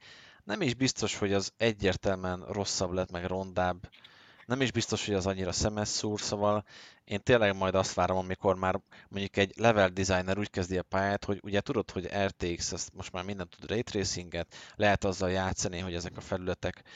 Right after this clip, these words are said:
amit a Quake kettőben is megcsináltuk, ugye, hogy mennyire ereszti át a fényt, vagy veri vissza, mi látszik rajta, mit tükröz vissza, amik ugye normál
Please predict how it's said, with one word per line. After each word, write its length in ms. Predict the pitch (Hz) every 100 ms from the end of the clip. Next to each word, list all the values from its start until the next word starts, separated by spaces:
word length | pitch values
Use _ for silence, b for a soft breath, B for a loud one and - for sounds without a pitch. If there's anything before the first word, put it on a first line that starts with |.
| B B
amit 360 | 101 92 90 92
a 380 | 90 90 90 -
Quake 180 | 101 104
kettőben 460 | - 98 98 92
is 80 | 90
megcsináltuk, 600 | 98 95 - 95 85 95
ugye, 180 | 95 90
hogy 220 | 87 85 - B B -
mennyire 420 | 98 101 98 92
ereszti 360 | 90 87 -
át 200 | 90 90
a 40 | 90
fényt, 300 | - 90 87
vagy 180 | 85 85
veri 180 | 87
vissza, 640 | 87 98 - - 90 87 87 B B
mi 160 | - 104
látszik 480 | 98 90 - - 104
rajta, 300 | 87 - 87
mit 220 | 98 -
tükröz 420 | 104 - 92 87
vissza, 280 | 92 - 95
amik 220 | 104 107
ugye 160 | 110 110
normál 540 | 117 117 101 92 92